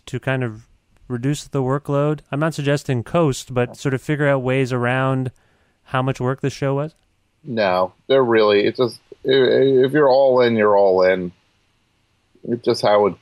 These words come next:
Speaker 2: it goes with that stuff. It's like, I wouldn't even wanna entertain the idea of, of, uh, cutting corners on it.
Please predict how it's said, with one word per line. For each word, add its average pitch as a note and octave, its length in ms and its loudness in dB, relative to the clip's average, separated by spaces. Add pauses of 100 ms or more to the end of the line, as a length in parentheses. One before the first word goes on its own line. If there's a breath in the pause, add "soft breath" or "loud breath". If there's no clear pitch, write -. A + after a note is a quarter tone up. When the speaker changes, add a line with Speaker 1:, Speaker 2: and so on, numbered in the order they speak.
Speaker 2:
it - 160 -16
goes F#2 400 2
with F#2+ 120 0
that F#2 220 2
stuff. F2+ 420 -2
It's G2 120 -10
like, F#2 340 0 (960)
I B2+ 60 2
wouldn't C3+ 220 2
even B2+ 200 2
wanna A#2 280 4
entertain F#2+ 960 -2
the F#2+ 140 2
idea F#2 480 2
of, E2+ 140 -2 (160)
of, F2+ 320 0
uh, E2+ 400 2 (1400)
cutting G2+ 320 0
corners F#2 540 2
on E2+ 220 2
it. F2+ 140 0